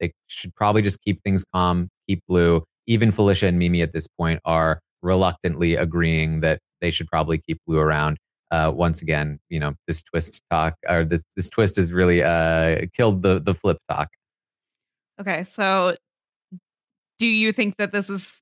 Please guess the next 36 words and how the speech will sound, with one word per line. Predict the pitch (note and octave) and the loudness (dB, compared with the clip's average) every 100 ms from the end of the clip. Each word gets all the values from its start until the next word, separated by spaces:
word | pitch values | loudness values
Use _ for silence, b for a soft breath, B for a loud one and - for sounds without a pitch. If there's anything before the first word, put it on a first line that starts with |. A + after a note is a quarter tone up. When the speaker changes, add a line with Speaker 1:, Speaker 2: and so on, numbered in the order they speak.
| _ | _
Speaker 2:
the | G#3 | 0
right | G3+ G3+ | 0 0
move | A3 G#3+ | -2 -2
for | G3+ A3 | 0 0
them? | G#3+ A3 - _ _ _ _ _ _ _ _ - | 0 -2 -6 _ _ _ _ _ _ _ _ 0
Speaker 1:
I | E3 | 4
do, | C#3+ B3+ C#4+ | 6 6 6
Speaker 2:
Settling | A#2+ | 6
Speaker 1:
actually. | F#2+ - F2 | 4 4 4
Speaker 2:
and | E2 | 4
Speaker 1:
I | F#2 | 4
think | B2+ | 4
Speaker 2:
keeping | A2 A#2+ | 4 4
Speaker 1:
that, | F#2+ G#2+ | 4 4
Speaker 2:
Blue? | A2+ | 2
Speaker 1:
that | - | 0
Speaker 2:
Okay. | - - | -4 -6
Speaker 1:
yeah, | B2 A#2+ | 0 2
I | A2 | 4
think | G#2 A#2 | 2 2
that | B2 | 2
they | A#2+ | 4
have | A2 G#2 F2 | 4 2 2
backed | G2+ G2 - | 0 0 2
into | G#2 G2 G2+ | 2 4 2
the | G2 | 2
right | F#2+ F#2 | 4 4
move. | G#2 A2 | 4 4
Well, | E3 C#3+ | 4 2
for | - D#3+ | 2 2
them, | F3 E3 C3+ B2 | 4 4 2 2
I | A2+ | 0
should | G2+ G2 | -2 0
say | A2 G#2 | 4 4
for | F2+ A2+ | 2 0
Suri, | F#2 F#2 E2+ E2 | -2 -4 -4 -6